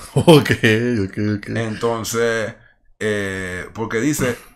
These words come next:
Speaker 2: si tú quieres romper la ley, tienes que saber cuál es la ley que tú vas a romper.
Speaker 1: Ok.
Speaker 2: Entonces,
Speaker 1: Ujú.
Speaker 2: eh, en la música necesitas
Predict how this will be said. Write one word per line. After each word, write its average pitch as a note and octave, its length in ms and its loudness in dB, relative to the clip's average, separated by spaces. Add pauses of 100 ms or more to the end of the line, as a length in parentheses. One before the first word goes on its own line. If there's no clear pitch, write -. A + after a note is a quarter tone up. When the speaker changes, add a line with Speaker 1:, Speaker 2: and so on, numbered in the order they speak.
(500)
Speaker 2:
si B2+ 180 -6
tú C#3 120 -4
quieres D3+ 260 2
romper A#2+ 320 0
la B2 140 6
ley, A#2+ 340 0
tienes A2+ 240 -6
que G#2+ 100 -8
saber G2+ 480 -6
cuál G#2+ 220 -2
es G#2 80 -2
la F#2 100 -2
ley G2+ 220 -4
que F#2+ 100 -8
tú G2 160 -8
vas F#2+ 160 -4
a - 20 -12
romper. F2 440 -8 (320)
Speaker 1:
Ok. A2 200 -6 (600)
Speaker 2:
Entonces, F#2+ 560 -10 (380)
Speaker 1:
Ujú. C#3+ 180 -8 (100)
Speaker 2:
eh, G#2+ 560 0
en A#2+ 160 0
la A2+ 120 4
música C#3 440 -2
necesitas B2 1300 -6